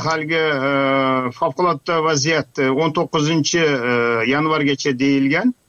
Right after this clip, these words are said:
Yana bir ikki kun kutamiz. E, hamma magazinlar ishlayapti, hamma korxonalar ishlayapti. E, faqat o'quvchilarga sal kanikullarni cho'zdi. E, shu o'n to'qqiz yigirmalardan keyin,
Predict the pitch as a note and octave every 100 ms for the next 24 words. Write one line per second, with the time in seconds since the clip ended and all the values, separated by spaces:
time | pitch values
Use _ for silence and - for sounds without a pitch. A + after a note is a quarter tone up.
0 | _ C#3+ D3+ D3 C#3+ E3 - - D#3+ -
1 | D3+ A#2+ G2 F#2 - - - - A2+ B2
2 | B2 B2 A#2+ A#2 - F3+ E3 E3+ F3 C#3+
3 | D#3+ D3+ - D#3+ E3+ E3+ D#3+ E3+ D#3 -
4 | G3 F3 C#3+ C#3+ D3+ D3 C#3 B2+ - F3+
5 | F3+ E3 - E3+ E3 E3+ - - _ C3
6 | B2 B2 D3+ E3+ F#3 - C#3 C#3+ E3+ E3+
7 | D#3 D3+ C#3+ D#3 C#3+ C3 B2 - D3+ D3+
8 | C#3+ D3+ D3 C3+ C#3+ C3 D3 B2+ B2 F3
9 | G#3 G#3+ D3 C3+ C3 B2+ B2 B2 D#3+ D3
10 | C#3+ D#3 D3+ E3 D3 D3 D3 C#3+ C#3+ C3+
11 | C#3+ C#3 B2+ C#3 E3